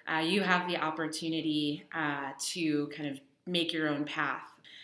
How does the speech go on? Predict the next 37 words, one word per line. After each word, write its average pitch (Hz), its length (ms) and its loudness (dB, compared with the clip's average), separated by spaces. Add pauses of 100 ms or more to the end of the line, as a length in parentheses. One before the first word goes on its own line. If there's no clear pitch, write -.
(280)
And 196 100 4
if 196 100 4
your 185 120 2
family 175 460 2
doesn't 165 380 2
have, 147 460 -2 (260)
uh, 147 340 -4
wealth 156 380 0 (200)
and 165 140 -4
doesn't 160 280 0
have 156 220 -4
assets, 147 720 -4 (540)
there 170 180 4
are 160 380 2
lots 170 300 0
of 175 80 -4
systems 170 420 -2
in 165 140 0
place, 165 580 0
um, 147 500 -2
that 151 220 0
are 156 120 2
barriers 156 580 -2
to 160 80 -6
you 147 160 0
to 147 200 -2
ever 156 200 0
moving 147 340 0
out 135 100 -2
of 135 140 -8
poverty. - 540 -10
And 147 200 -2 (440)
we 180 100 4
actually 175 400 6
know, 160 200 4
statistically 156 640 -4
speaking, 143 680 -6